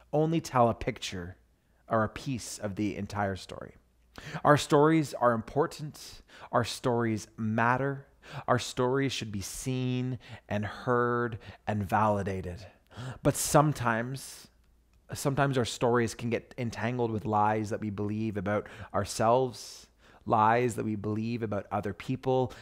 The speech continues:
and lies even that we believe about God. So we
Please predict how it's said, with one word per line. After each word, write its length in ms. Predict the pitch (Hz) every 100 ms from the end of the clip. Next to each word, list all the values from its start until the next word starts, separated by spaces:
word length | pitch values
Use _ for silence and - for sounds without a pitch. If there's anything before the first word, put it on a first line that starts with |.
| -
and 140 | 120
lies 480 | 120 110 113 120 107
even 300 | 135 117 113
that 120 | 110 110
we 100 | 107
believe 600 | 107 104 104 104 98 -
about 520 | - 95 101 90 - - _ _ _ -
God. 420 | 95 92 87 - - _ _ - -
So 200 | - 156
we 200 | 147 160